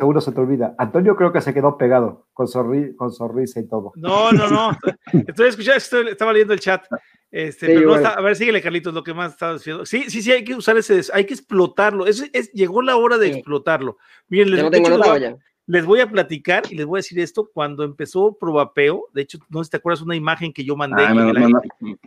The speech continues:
Speaker 2: ¿Sí te acuerdas una que,
Speaker 4: no.
Speaker 2: que yo puse al principio? Que dije, "Yo estoy viviendo de nuevo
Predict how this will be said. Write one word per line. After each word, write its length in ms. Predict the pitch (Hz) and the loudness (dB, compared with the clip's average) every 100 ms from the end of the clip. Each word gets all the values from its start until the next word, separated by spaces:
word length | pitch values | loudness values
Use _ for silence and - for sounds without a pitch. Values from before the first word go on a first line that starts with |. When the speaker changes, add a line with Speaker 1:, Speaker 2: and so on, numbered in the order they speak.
| _ | _
Speaker 2:
¿Sí 160 | - 170 | -10 -8
te 80 | |
acuerdas 240 | 185 214 196 | 2 2 2
una 140 | 214 | 0
que, 100 | 190 | 0
Speaker 4:
no. 140 | 175 - | -2 0
Speaker 2:
que 100 | 160 | 2
yo 140 | 185 | 2
puse 180 | 196 190 | 2 0
al 120 | 190 | 0
principio? 580 | 165 160 - 165 190 220 | -2 -10 -10 -6 -4 -2
Que 100 | 165 | -4
dije, 380 | 165 165 165 - 139 | -6 -6 -8 -8 0
"Yo 160 | 185 | 2
estoy 240 | 196 208 202 | 2 0 0
viviendo 440 | 185 175 180 190 | -2 -2 0 0
de 120 | 165 | 0
nuevo 400 | 156 165 170 202 | -2 -2 0 -2